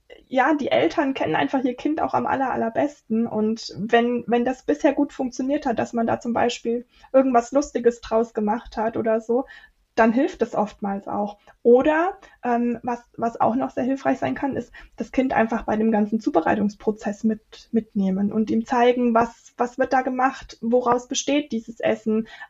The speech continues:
ähm, und, ähm, so einfach so dieses Verständnis für diesen ganzen Prozess, wie ein Lebensmittel oder wie ein Gericht entstanden ist,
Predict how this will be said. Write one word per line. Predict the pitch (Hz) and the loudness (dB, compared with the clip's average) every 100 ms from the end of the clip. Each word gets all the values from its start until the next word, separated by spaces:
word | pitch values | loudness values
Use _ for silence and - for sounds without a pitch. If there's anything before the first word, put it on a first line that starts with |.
| - | 0
ähm, | 220 220 220 220 233 _ _ _ _ _ _ | 2 4 2 2 -2 _ _ _ _ _ _
und, | - 233 - - - - | 0 2 0 -14 -18 -4
ähm, | 247 226 220 220 | 2 4 4 0
so | 233 254 | 2 2
einfach | 233 233 233 | 2 2 0
so | 233 214 | 0 -2
dieses | 208 226 - - | -2 -8 -16 -6
Verständnis | 220 214 262 311 240 | -4 0 0 -2 -6
für | - | -6
diesen | 220 226 | -4 -2
ganzen | 214 226 233 | -2 0 -2
Prozess, | - 208 - 277 320 - - | -2 -8 0 0 0 -8 -8
wie | 220 240 277 - | -4 2 2 2
ein | 226 | 2
Lebensmittel | 220 226 233 226 220 | 2 0 -2 -2 0
oder | 214 220 | 0 0
wie | |
ein | 233 220 | 0 0
Gericht | 220 311 - | 0 -2 -2
entstanden | 233 233 214 226 226 | -6 -4 -4 -4 -6
ist, | 247 | -6